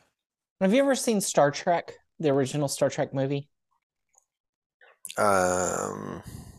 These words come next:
Speaker 2: from, like, the seventies?
Speaker 1: It was from the eighties, but it was
Speaker 2: I don't
Speaker 1: the
Speaker 2: think
Speaker 1: movie.
Speaker 2: so.
Speaker 1: Star Trek, the mo-, motion picture or the,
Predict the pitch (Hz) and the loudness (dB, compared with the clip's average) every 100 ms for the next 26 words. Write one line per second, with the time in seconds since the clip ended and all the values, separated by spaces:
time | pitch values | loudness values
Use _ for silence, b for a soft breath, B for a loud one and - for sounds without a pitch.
0 | B _ _ _ _ _ _ - _ - | B _ _ _ _ _ _ -20 _ -8
1 | - 90 78 - 123 180 202 - - - | -2 -2 2 4 4 2 -2 -2 -4 -6
2 | b b b b - 143 139 147 - 143 | b b b b -6 0 2 2 0 -2
3 | 127 117 113 127 151 - 123 - 123 110 | 0 4 2 2 -2 -2 -2 -2 -2 0
4 | 113 107 104 104 - 104 101 - - - | 2 2 2 2 4 2 -2 -12 -2 4
5 | 151 - 139 - 123 - 127 120 - 123 | 4 4 0 0 -4 0 0 0 -2 -8
6 | 113 127 135 131 - _ 123 113 113 | -6 -6 -4 -6 -6 _ -4 -2 -2